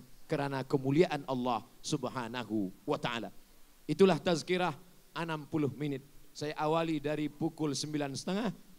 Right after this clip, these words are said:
dan sekarang sudah pukul sepuluh setengah. Enam puluh minit kita bersama, khalidina fiha abada,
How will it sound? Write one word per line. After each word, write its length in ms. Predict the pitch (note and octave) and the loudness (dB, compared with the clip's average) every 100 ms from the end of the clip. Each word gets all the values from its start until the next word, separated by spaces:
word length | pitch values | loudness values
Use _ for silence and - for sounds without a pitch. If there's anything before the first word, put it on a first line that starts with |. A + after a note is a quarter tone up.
| - | -4
dan 160 | D3+ | -2
sekarang 480 | B2+ C3+ C#3+ C3+ C3 | -2 -2 0 -2 -4
sudah 240 | D3 C#3 | -4 -2
pukul 500 | A#2+ - E3+ D3+ D3+ C#3 - - | -2 -2 0 2 2 0 -12 -16
sepuluh 560 | - D#3+ D3+ C#3+ B2+ A2+ - | -4 -4 0 0 0 -2 -6
setengah. 400 | C3+ - A2+ G2+ - - - - - | -6 -4 -8 -10 -18 -20 -20 -20 -12
Enam 240 | C#3+ D3+ D3 C3 | -4 -4 -4 -4
puluh 180 | C#3+ B2 | -2 -2
minit 400 | C#3 C#3+ C3 - | -2 -4 -6 -8
kita 240 | - C3+ | -10 -6
bersama, 560 | A#2+ A#2+ - C#3+ D3 D#3 - - - - | -6 -6 -2 0 0 -2 -8 -20 -20 -8
khalidina 640 | D3+ D3 C#3 C3 C#3+ C3 | 0 2 4 2 2 0
fiha 320 | A#2 C#3 A#2 A#2+ | -4 -6 -6 -8
abada, 480 | B2+ C3 C3 B2 G#2+ | -6 -4 -4 -4 -6